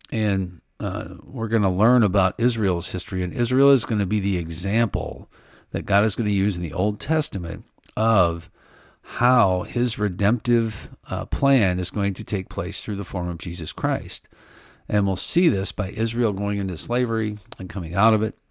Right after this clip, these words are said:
And, uh, we're gonna get to that as we review some of these steps through the Old Testament, uh, and then get into focusing on the New Testament, which is where, uh, we need to place our faith in the work and, and pla-, and, and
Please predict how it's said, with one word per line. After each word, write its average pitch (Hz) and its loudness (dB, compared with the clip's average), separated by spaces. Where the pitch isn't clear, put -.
And, 92 -4
uh, 82 -8
we're 98 -8
gonna 101 -2
get 98 -4
to 104 -12
that 92 -2
as 90 -8
we 87 -6
review 87 0
some 98 -4
of 95 -2
these 87 -4
steps - -4
through 127 -2
the 98 -4
Old 82 -4
Testament, - -10
uh, 82 -10
and 90 -4
then 90 -2
get 101 -2
into 95 -2
focusing 110 0
on 87 -2
the 82 -4
New 131 0
Testament, 87 -6
which 87 -10
is 82 -10
where, 85 -2
uh, 85 -6
we 104 -2
need 101 0
to 90 -4
place 110 -4
our 85 -2
faith - -6
in 87 -10
the 82 -6
work 85 -6
and, 90 -6
and 82 -10
pla-, - -4
and, 87 -8
and 85 -10